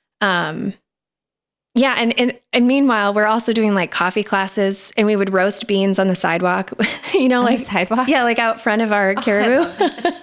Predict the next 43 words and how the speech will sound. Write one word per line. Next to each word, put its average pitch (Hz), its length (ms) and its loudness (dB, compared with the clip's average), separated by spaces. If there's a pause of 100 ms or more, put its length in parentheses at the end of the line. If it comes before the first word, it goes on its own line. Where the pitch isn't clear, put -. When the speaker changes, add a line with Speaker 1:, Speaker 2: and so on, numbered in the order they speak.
Speaker 1:
<laughs> - 180 -6
over 311 240 2
a 277 60 -2
fire 262 420 0
with, 294 260 -2 (240)
you 277 140 2
know, 269 280 2
<laughs> - 40 -4
like, 285 320 -2 (300)
demonstrating 269 600 2
the 262 60 2
whole 240 240 0
process 269 500 -2
of 220 200 0
roasting. 311 480 2
We 285 80 2
Speaker 2:
Yep. 214 80 2
Speaker 1:
would 220 80 -2
just 240 240 -4
do 202 160 2
it 214 100 2
over 196 220 2
a 196 60 0
fire 190 360 0
and 190 240 0 (320)
taste 185 300 0
it. 202 60 2
And 208 120 0
it 190 40 0
would 185 100 2
always 180 220 2
be 190 100 0
terrible 180 420 2
because, 202 240 0
of 180 80 0
course, 180 340 -2
we're 185 80 -4
not 165 280 -2
professional 180 500 0
Speaker 2:
<laughs> - 0 -
Speaker 1:
roasters. 233 500 0 (640)
But, 226 260 0
um, 196 560 -2